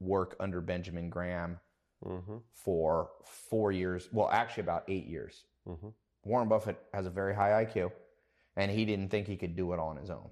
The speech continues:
Speaker 1: But now we live in a very cocky world. So if you're one of those cocky people, like, "I don't need a mentor." By the way, this video was your mentor. But if you want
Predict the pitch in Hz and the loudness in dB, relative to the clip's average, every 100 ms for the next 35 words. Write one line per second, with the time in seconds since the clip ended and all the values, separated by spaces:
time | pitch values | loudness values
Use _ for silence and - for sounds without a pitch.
0 | - 117 - 107 120 139 139 127 120 110 | -18 -14 0 2 4 2 4 2 2 2
1 | 101 104 90 104 95 95 90 87 87 80 | 4 2 4 2 2 -4 -2 0 0 4
2 | 127 165 208 214 170 160 143 131 127 127 | 4 6 6 6 6 4 2 2 2 2
3 | 107 71 95 143 107 98 92 92 90 92 | 2 0 2 2 0 -4 -4 -4 2 2
4 | 92 - - _ 120 120 117 113 104 107 | 2 -8 -20 _ 2 4 6 4 6 2
5 | 101 107 104 92 90 92 101 101 107 110 | 4 4 6 6 4 2 0 0 0 2
6 | 123 131 - - - _ _ 117 113 113 | 4 4 0 -14 -20 _ _ 2 4 2
7 | 131 123 | 4 4